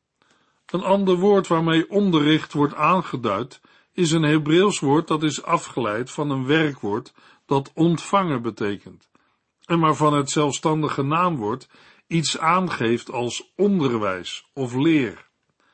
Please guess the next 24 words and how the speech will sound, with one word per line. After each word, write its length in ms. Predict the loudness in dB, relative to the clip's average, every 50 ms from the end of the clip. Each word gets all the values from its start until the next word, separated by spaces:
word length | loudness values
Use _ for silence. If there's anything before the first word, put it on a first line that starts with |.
| _ _ _ _ _
Het 140 | -6 -4 0
woord 260 | 2 2 2 0 0
komt 200 | 0 -2 0 0
negenmaal 640 | 0 0 2 2 2 2 0 -2 -2 0 0 -2 -2
voor 320 | 0 2 4 6 6 6
in 100 | 4 2
het 180 | -2 -4 -8 -10
Oude 300 | -8 -6 -6 -6 -6 -8
Testament, 720 | -8 -8 -8 -8 -8 -10 -14 -14 -14 -14 -14 -16 -18 _ _ _ _ _ _ _ _ _
waarvan 380 | -2 -2 0 -2 -4 -4 -4
vijf 380 | -4 -2 0 0 2 0 -2 -4
keer 300 | -6 -6 -4 -4 -4 -6
in 100 | -8 -12
Spreuken. 640 | -12 -12 -6 -2 0 0 0 -2 -4 -10 -18 -20 _ _ _ _ _ _ _ _ _ _ _ _ _ _ _
Het 200 | -4 -4 -2 0
accent 560 | -2 -2 -2 -2 -2 -2 0 0 -2 -2 -2
lijkt 380 | -2 -2 -2 -2 -4 -6 -8 -6
te 60 | -4
liggen 580 | 0 2 2 2 2 0 -2 -2 -2 -4 -6 -10 _ _ _ _ _
op 160 | -4 -4 -2
het 160 | 0 -2 -4 -2
ontvangen 540 | -2 -2 -2 0 0 0 0 2 0 0
van 260 | 0 0 0 -2 -2 -2
onderricht. 840 | -2 -2 0 0 0 0 -2 -2 -4 -8 -12 -14 -18 _ _ _